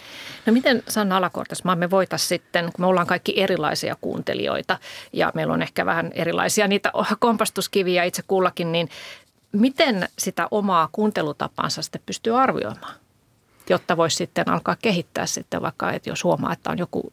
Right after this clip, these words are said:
heikko kohta, esimerkiksi itse, itse mainitsit tuon, että olet hätäinen ja ehkä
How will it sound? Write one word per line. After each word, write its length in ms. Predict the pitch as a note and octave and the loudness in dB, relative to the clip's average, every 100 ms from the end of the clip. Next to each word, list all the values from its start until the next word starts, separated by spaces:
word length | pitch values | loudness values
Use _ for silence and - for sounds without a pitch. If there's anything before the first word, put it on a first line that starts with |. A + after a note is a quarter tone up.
| - | -2
heikko 260 | F#3 - | 0 0
kohta, 340 | - - - - - - - _ | 2 0 0 -4 -4 -16 -20 _
esimerkiksi 480 | - F3 E3+ F#3+ - | -4 -2 -2 -2 -4
itse, 180 | E3+ - | -6 -4
itse 240 | F#3 - | -2 2
mainitsit 480 | F3 E3+ F#3 - F#3+ | 2 2 2 -2 0
tuon, 200 | F#3+ F3 | 2 2
että 260 | F3+ - F#3+ - | 0 0 -2 0
olet 220 | F#3+ F3+ | -2 0
hätäinen 460 | F#3+ F3+ F3 F#3 F#3+ | 0 2 0 -2 -4
ja 120 | G3+ - - - - - _ - | -4 -6 -18 -20 -20 -20 _ -18
ehkä 280 | - F3 | -12 -10